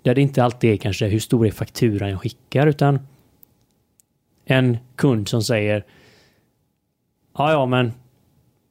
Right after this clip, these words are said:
vi hjälps åt här då. Hur kan vi dra våra gemensamma strå till stacken? Kan du, eh, vänta med den fakturan och så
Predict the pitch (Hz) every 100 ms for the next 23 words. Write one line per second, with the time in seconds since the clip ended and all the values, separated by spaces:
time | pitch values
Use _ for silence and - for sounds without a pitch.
0 | _ _ _ _ _ - 127 131 120 139
1 | 135 185 135 110 - _ _ _ _ _
2 | _ _ _ _ _ _ - 127 143 135
3 | 135 120 123 117 120 127 127 110 - 113
4 | - 123 107 113 - 110 _ - 143 139
5 | - _ _ - 127 127 139 143 143 143
6 | 139 135 135 135 135 139 117 - 120 123
7 | 110 113 117 117 104 107 107 110 104 -
8 | 113 107